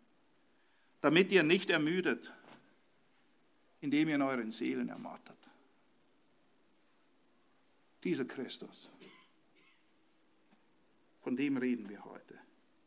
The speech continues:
Frieden und Freude. Frieden und Freude sind die Frucht des furchtbaren Preises, den Jesus mit Freuden bezahlt hat, damit wir Leben haben,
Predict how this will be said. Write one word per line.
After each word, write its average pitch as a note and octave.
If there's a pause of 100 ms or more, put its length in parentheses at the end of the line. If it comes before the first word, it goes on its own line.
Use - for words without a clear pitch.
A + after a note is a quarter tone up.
(800)
Frieden G#3+
und F#3
Freude. D3+ (1900)
Frieden A#3
und F#3
Freude D#3
sind C3+
die B2+
Frucht - (1000)
des B2+
furchtbaren F3+
Preises, A#2+
den B2
Jesus D#3+
mit A#2+
Freuden C#3+
bezahlt A#2
hat, - (1400)
damit A#2
wir B2+
Leben A2+
haben, G#2+